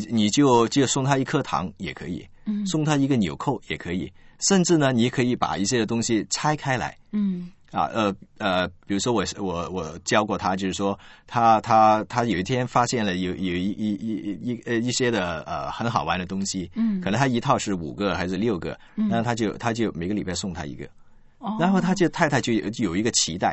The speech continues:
Speaker 1: 哎，
Speaker 2: 嗯。
Speaker 1: 不知道今天会怎么样，明天会怎么样。然后呢，
Speaker 2: 嗯，嗯。
Speaker 1: 再玩一些的小，小游戏，就是说你的那个礼物，你不，不一定要直接交在他的手中。
Speaker 2: 嗯。
Speaker 1: 你可以让他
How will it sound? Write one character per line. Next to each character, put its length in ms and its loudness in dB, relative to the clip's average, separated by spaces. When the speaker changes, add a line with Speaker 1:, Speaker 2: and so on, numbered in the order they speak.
Speaker 1:
哎， 80 -2
Speaker 2:
嗯。 140 2
Speaker 1:
不 80 4
知 60 -2
道 120 0
今 180 -2
天 120 -2
会 120 -2
怎 120 -10
么 60 -12
样， 180 -6
明 140 0
天 140 0
会 100 0
怎 80 -6
么 100 -6
样。 140 -4
然 180 4
后 80 6
呢， 180 6
Speaker 2:
嗯， 80 6
嗯。 60 2
Speaker 1:
再 180 4
玩 240 4
一 80 2
些 220 2
的 260 2
小， 220 -10
小 240 0
游 120 0
戏， 200 0
就 120 -2
是 80 2
说 240 -2
你 140 0
的 80 2
那 140 2
个 60 2
礼 180 2
物， 200 -2
你 120 -2
不， 200 -4
不 80 0
一 100 4
定 80 6
要 100 4
直 200 -2
接 160 0
交 200 0
在 120 -2
他 120 -2
的 80 -2
手 220 -6
中。 220 -8
Speaker 2:
嗯。 540 0
Speaker 1:
你 100 4
可 100 2
以 60 8
让 300 4
他 260 2